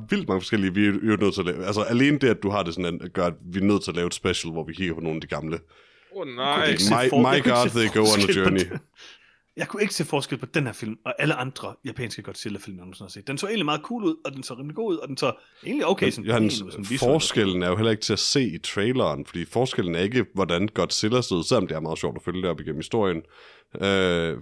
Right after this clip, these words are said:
Speaker 1: forskellen er jo bare, hvad filmen ellers handler om.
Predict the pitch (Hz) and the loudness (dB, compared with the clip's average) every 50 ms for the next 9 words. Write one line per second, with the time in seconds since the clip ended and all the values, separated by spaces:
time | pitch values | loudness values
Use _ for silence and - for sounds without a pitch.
0 | _ - - 110 139 143 - - - 107 87 82 85 82 90 92 87 92 92 92 | _ -2 0 2 2 0 0 0 2 2 2 2 0 0 0 0 2 0 0 0
1 | 92 95 - - 131 90 82 85 - - 185 185 131 76 64 - - - 76 76 | -2 -4 -2 -2 -2 0 0 -2 -2 0 2 2 2 2 0 -4 -6 -6 -6 -6
2 | 76 78 78 73 73 73 | -4 -4 -4 -4 -6 -8